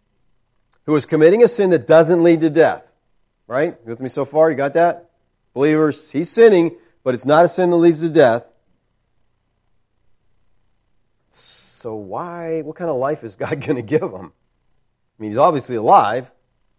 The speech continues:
right? God will give him life. You got, that's gotta make you scratch your head, people. All right?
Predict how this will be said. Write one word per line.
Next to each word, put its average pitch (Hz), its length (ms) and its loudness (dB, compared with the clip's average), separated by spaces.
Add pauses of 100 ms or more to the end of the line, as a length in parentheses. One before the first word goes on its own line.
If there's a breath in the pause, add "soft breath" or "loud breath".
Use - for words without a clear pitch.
right? 139 320 -4 (1900)
God 160 300 4
will 175 140 6
give 151 220 2
him 156 140 0
life. 165 360 0 (1120)
You 123 80 -14
got, 185 240 -2
that's 226 200 -6
gotta 247 260 0
make 143 220 -2
you 143 60 -10
scratch 147 340 -2
your 127 80 -12
head, 165 240 -6
people. 131 400 -10 (500)
All 131 120 -6
right? 170 300 -2